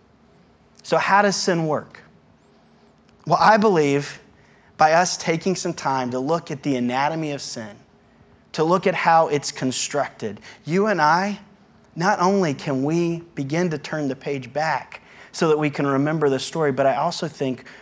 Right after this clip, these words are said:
we can begin to start living the story. So what does Genesis three tell us about sin? Well, it tells us that sin always begins with a lie, that behind every sin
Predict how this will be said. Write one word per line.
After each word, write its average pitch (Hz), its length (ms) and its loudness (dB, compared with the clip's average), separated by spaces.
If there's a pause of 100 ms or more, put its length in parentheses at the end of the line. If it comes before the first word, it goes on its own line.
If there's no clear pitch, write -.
(140)
we 143 80 0
can 143 160 0
begin 135 320 0
to 135 100 -4
start 120 320 -2
living 120 440 -4
the 104 80 -12
story. - 540 -14 (800)
So - 140 2
what 185 300 4
does 196 160 2
Genesis 190 420 2
three 156 200 -2
tell 151 220 0
us 147 140 0
about 139 240 2
sin? 113 360 -8 (760)
Well, 156 120 2
it 165 100 -2
tells 208 240 4
us 202 100 -2
that 165 160 -2
sin 185 360 2
always 170 460 2
begins 139 480 -2
with 131 140 -10
a 123 60 -2
lie, 110 420 -8 (920)
that 151 160 2
behind 185 460 4
every 196 440 2
sin 120 640 -2